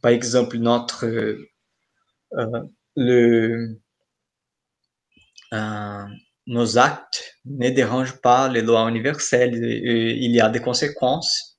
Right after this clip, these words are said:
mais, euh, ça ne dérange pas la, la loi. Et c'est, c'est pour ça que, qu'on peut, euh, en ces cas, euh, sans doute prier, euh, à Dieu.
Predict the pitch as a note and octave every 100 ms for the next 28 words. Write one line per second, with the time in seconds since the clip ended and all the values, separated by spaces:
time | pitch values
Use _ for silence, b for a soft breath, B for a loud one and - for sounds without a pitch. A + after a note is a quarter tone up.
0 | _ A2+ G#2+ G#2+ G#2+ G#2+ F#2 F2+ - B
1 | B B B - A2+ G#2 - _ _ _
2 | - A2+ A2+ B2 B2 A#2 A#2+ - A#2+ A2
3 | C#3 A#2 G#2+ A2 A2 A2 A2 G#2+ G#2+ A2+
4 | A2+ G#2+ _ b b _ _ _ b b
5 | b b b b b - - A#2+ A#2+ B2
6 | B2+ B2+ - D3 D3 D3 _ _ _ -
7 | D3+ F3 - - D#3+ F3 F3 D#3 C3 -
8 | C#3 C#3 - C#3+ C#3+ - _ B2 A#2 A#2
9 | C3 C#3 - B2 - B2 C#3 - _ A#2+
10 | A#2 A2+ B2+ A#2+ C3 C#3+ - - B2+ A#2
11 | C#3+ _ _ B2+ A#2+ A2+ A2+ A2 A#2+ A#2+
12 | A2 G#2+